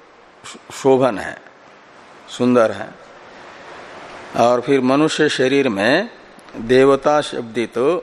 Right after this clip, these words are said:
जो इंद्रियां हैं वे अलग-अलग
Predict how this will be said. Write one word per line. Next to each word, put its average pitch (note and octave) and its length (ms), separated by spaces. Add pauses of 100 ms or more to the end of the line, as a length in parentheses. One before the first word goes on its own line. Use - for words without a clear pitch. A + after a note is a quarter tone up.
(120)
जो A#2+ 260
इंद्रियां B2+ 600
हैं F#2+ 360 (1600)
वे B2 520 (200)
अलग-अलग C#3+ 760